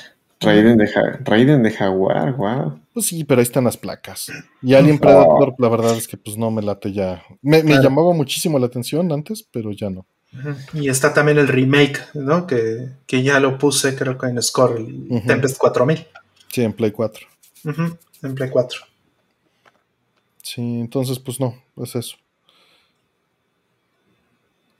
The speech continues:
Speaker 3: Ujú, Raiden, dice Karen, Raiden de Jaguar.
Speaker 2: <laughs> Dicen que, que Miguel Villanueva, que Is diez, que sea exclusivo de Series X.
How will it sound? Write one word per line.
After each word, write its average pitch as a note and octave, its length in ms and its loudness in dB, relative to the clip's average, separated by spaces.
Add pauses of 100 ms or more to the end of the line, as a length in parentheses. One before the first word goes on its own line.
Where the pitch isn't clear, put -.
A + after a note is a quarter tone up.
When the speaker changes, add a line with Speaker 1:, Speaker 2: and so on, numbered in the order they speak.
(180)
Speaker 3:
Ujú, E3+ 360 -4
Raiden, C#3+ 600 2
dice B2+ 440 -6 (400)
Karen, B2 400 -2 (100)
Raiden B2+ 400 0
de A#2+ 140 -12
Jaguar. C3 340 -10 (2000)
Speaker 2:
<laughs> - 600 -10
Dicen C3+ 300 4
que, B2 360 4
que A#2 480 2
Miguel B2 260 0
Villanueva, A#2+ 640 2 (720)
que B2 200 2
Is C3 260 2
diez, C3 380 2
que B2 100 -4
sea B2 140 -4
exclusivo A#2+ 480 -2
de A2+ 80 -2
Series A#2 380 -2
X. - 480 -8